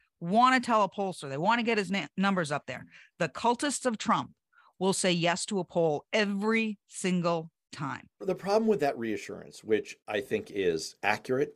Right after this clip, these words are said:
Speaker 2: and insightful, is that it has a bit of the quality of, you've just taken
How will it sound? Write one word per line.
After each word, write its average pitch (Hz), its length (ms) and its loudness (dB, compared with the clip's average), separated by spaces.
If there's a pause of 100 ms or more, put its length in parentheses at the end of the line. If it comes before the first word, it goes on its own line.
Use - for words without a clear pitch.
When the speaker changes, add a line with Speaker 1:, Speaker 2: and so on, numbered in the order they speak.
(140)
Speaker 2:
and 76 480 -6
insightful, 85 720 -4 (420)
is 123 200 0
that 117 280 6
it 113 120 0
has 143 300 4
a 113 60 2
bit - 160 4
of - 100 4
the 107 80 -2
quality 90 540 2
of, 82 380 -4 (340)
you've 110 220 -4
just 151 280 4
taken 107 520 0